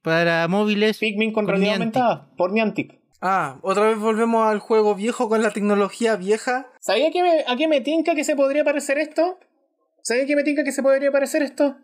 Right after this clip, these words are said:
Speaker 2: Voy a tratar de calar bien hondo en sus memorias, así que prepárense. ¿Se acuerdan? En la era del auge de la R en la tres D S.
Speaker 1: ¿Qué auge, Javier?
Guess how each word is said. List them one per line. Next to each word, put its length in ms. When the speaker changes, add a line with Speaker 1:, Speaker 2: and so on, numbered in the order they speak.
Speaker 2:
Voy 240
a 80
tratar 320
de 120
calar 360
bien 180
hondo 180
en 60
sus 220
memorias, 380
así 140
que 100
prepárense. 600
¿Se 140
acuerdan? 540
En 220
la 160
era 180
del 220
auge 680
de 240
la 220
R 280
en 120
la 100
tres 220
D 160
S. 320
Speaker 1:
¿Qué 220
auge, 440
Javier? 640